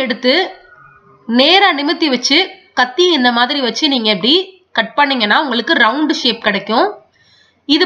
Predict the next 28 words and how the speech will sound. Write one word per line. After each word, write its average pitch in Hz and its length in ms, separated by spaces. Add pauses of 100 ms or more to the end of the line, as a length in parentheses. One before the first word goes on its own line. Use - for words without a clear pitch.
(100)
பாத்தீங்கன்னா 339 420 (180)
நல்லா 320 320 (160)
ஒட்டி - 320 (120)
cut 208 220
பண்ணி, 254 280 (640)
அதாவது 285 260 (140)
ரொம்ப 392 340 (840)
நைஸா 370 520
இருக்கிற 262 220 (100)
மாதிரி 247 280
cut - 180
பண்ணிக்கோங்க. 214 400 (260)
ரொம்ப 240 140 (160)
தடியா 269 320
இருக்கக்கூடாது, 208 580 (680)
ஏன்னா 294 220
நைஸா 311 320
இருந்தாதான் 277 420
சீக்கிரமா 262 400 (140)
வேகும். 208 400 (1200)
இந்த 294 160
மாதிரி 302 240
நம்ம 269 180
தனித்தனியா 254 420
cut - 220
பண்ணி 247 220
எடுத்து 208 200
வச்சிடலாம். 202 480